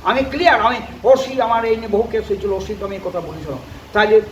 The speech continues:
আমি বলি, আমাদের যখন দ্বন্দ্ব হয় মিশ্র পরিবারের সঙ্গে আমাদের, এই যে আপনি এই কথা বলেন, আমরা, "হ্যাঁ, এই মায়ের আছে," বলি। এখন তো সবাই ঠাকুর পুজো ছেড়ে দিচ্ছে, কেউ লিখে বলুন ঠাকুর পুজো করছে, বলছে, "দূরে থাকে।" কিন্তু এই মায়ের, তো আমি বলছিলাম, "শুনুন স্যার,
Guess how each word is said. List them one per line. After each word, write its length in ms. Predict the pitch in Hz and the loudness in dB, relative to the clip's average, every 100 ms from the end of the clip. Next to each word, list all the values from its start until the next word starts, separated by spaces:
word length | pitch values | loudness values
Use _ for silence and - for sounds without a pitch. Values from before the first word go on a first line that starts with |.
| - 202 | -14 -10
আমি 140 | 220 | -8
বলি, 140 | 226 | -4
আমাদের 280 | 214 202 202 | -4 -4 -4
যখন 200 | 196 196 | -4 -4
দ্বন্দ্ব 300 | 208 220 226 | -4 -4 2
হয় 140 | 202 202 | 2 2
মিশ্র 400 | 233 262 247 247 | -2 0 0 2
পরিবারের 400 | 226 220 214 208 | 2 2 2 0
সঙ্গে 280 | 214 208 185 | -4 -2 -2
আমাদের, 280 | 180 151 139 - - - | -2 -6 -10 -14 -20 -2
এই 160 | 196 196 - - - - - 180 | 2 2 0 -16 -18 -20 -18 -4
যে 80 | 214 | -2
আপনি 200 | 202 226 | -2 0
এই 120 | 220 | 2
কথা 220 | 233 254 254 | 4 4 2
বলেন, 180 | 233 | 0
আমরা, 140 | 180 165 | 0 2
"হ্যাঁ, 200 | 214 285 - - | 2 2 -2 -2
এই 140 | 196 | 0
মায়ের 260 | 196 196 196 | 0 0 -2
আছে," 220 | 185 226 | -2 -2
বলি। 200 | 202 214 - - - | -2 -4 -8 -10 -4
এখন 320 | 196 208 220 | -4 -4 -4
তো 100 | 220 | -4
সবাই 260 | 226 247 220 | -4 -2 -2
ঠাকুর 180 | 214 214 | -4 -4
পুজো 200 | 208 214 | -2 0
ছেড়ে 260 | 202 214 220 | 2 2 0
দিচ্ছে, 220 | 196 143 113 - - - | -6 -10 -6 -6 -4 2
কেউ 120 | 208 | 2
লিখে 240 | 208 214 262 | 2 4 4
বলুন 240 | 214 233 - | 4 0 -2
ঠাকুর 200 | 202 202 202 | -4 -4 -4
পুজো 180 | 208 | -4
করছে, 240 | 214 247 233 | -2 -4 -4
বলছে, 200 | 208 202 185 165 | -4 -4 -4 -4
"দূরে 140 | 190 | -4
থাকে।" 240 | 156 135 123 - - - - | -4 -4 -4 -6 -8 -6 -2
কিন্তু 260 | 247 233 220 | -2 2 2
এই 120 | 202 | 2
মায়ের, 180 | 190 180 - - - | 0 -6 -8 -14 0
তো 60 | 214 | 2
আমি 200 | 247 226 | 4 2
বলছিলাম, 380 | 240 247 240 | 2 0 0
"শুনুন 300 | 226 247 262 | -2 -4 -2
স্যার, 200 | 226 240 | 2 2